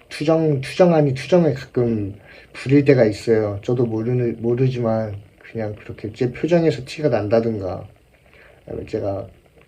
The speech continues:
지쳐하는 모습을 보인다든가, 그런 것도 많이 죄송한 것 같고, 감사한 마음으로 열심히 일을 해야 되는데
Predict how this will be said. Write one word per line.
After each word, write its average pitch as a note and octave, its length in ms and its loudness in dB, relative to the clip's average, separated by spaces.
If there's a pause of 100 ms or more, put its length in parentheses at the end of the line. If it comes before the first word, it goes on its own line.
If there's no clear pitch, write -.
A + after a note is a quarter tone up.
(500)
지쳐하는 D#3 560 2
모습을 B2+ 440 0
보인다든가, A#2+ 800 -2 (640)
그런 B2+ 280 -4
것도 B2 180 -4
많이 G#2+ 220 -4
죄송한 B2 500 -4
것 A2+ 100 -6
같고, - 480 -16 (1400)
감사한 A#2 380 -2
마음으로 A2 400 0
열심히 A#2 440 -2
일을 B2 260 -2
해야 C#3+ 180 2
되는데 G#2 600 -2